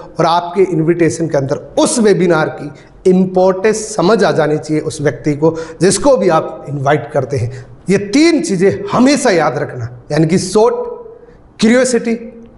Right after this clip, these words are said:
importance, ये तीन चीज़ें हमेशा याद रखना।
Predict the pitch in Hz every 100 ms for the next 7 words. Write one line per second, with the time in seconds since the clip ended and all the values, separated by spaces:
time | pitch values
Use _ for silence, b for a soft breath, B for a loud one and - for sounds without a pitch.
0 | - 180 175 165 - 123 - - - 160
1 | 160 269 285 202 165 170 185 - - -
2 | - 180 202 160 143 139 135 135 - 120
3 | -